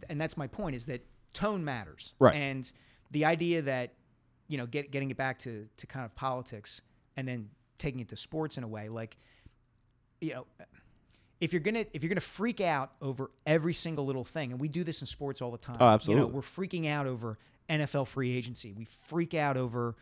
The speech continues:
Speaker 1: um, you know, this injury to this player or this trade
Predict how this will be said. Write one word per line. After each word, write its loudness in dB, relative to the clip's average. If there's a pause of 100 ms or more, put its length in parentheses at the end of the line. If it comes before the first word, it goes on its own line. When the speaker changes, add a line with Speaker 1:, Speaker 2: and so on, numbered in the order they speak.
(360)
Speaker 1:
um, -8 (260)
you -6
know, -8
this 0
injury -2
to -4
this -4
player -2
or -6
this -4
trade -2